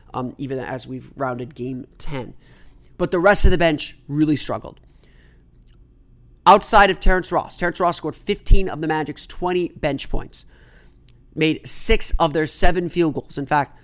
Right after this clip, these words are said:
the bench unit went s-, went one of fourteen.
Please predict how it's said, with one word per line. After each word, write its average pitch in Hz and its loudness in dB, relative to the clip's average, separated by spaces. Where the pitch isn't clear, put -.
the 160 -4
bench 180 0
unit 175 -2
went 151 -4
s-, - -6
went 151 -4
one 180 2
of 147 0
fourteen. 185 6